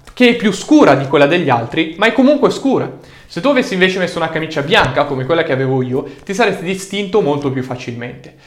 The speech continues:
Quindi non è tanto la doppia laurea o il master, serve qualcosa, qualche caratteristica, qualche skill,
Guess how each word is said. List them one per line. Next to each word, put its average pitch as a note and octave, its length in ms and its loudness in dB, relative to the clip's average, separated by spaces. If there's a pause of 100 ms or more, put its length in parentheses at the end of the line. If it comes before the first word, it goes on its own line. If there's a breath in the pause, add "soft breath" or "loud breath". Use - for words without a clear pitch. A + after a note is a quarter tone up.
(180 loud breath)
Quindi A3+ 220 0
non B3+ 120 4
è C#4 80 4
tanto D#3 460 2
la C3+ 180 2
doppia D#3 340 0
laurea C#3+ 340 4
o C3 40 2
il B2+ 80 0
master, C3 400 -4
serve A3 240 0
qualcosa, F#3+ 520 2
qualche E3 280 -2
caratteristica, E3 560 -2
qualche C#3+ 300 -2
skill, F#3 360 -6